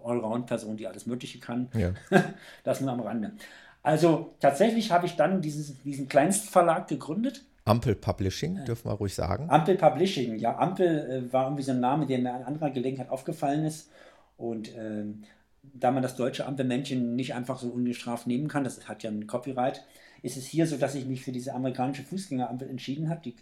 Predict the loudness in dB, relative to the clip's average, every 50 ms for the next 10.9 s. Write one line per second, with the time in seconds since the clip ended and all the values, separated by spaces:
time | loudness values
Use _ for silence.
0 | -18 -18 -18 -18 -20 -20 -20 -20 -18 -14 -10 -8 -8 -8 -8 -10 -12 -18 _ _
1 | -20 _ _ _ -14 -12 -8 -4 -4 -2 0 0 -2 -2 -4 -8 -8 -6 -2 2
2 | 4 4 4 4 2 -4 -12 _ _ 4 4 6 6 6 2 2 2 2 0 0
3 | 0 0 0 0 -2 -2 -2 -8 -16 -20 _ -20 -10 _ 2 2 4 6 6 6
4 | 8 6 8 10 8 8 8 6 0 -2 0 4 6 6 6 4 4 2 4 4
5 | 4 2 0 0 0 2 4 4 4 4 2 0 -2 -8 -16 -20 -20 -8 -4 -2
6 | -2 0 2 4 4 4 4 2 0 -2 -4 -6 -8 -6 -4 -4 -4 -4 -4 -6
7 | -10 -16 -18 -18 -20 -18 -6 -2 0 2 2 2 2 2 4 4 4 2 0 -6
8 | -18 -20 -20 -20 -20 _ -2 0 0 0 0 0 0 2 4 4 6 8 8 8
9 | 8 8 6 6 6 6 6 4 4 4 4 2 2 2 0 -2 -6 -16 -20 -20
10 | -20 _ _ _ -2 0 4 8 8 10 10 10 10 8 4 0 -8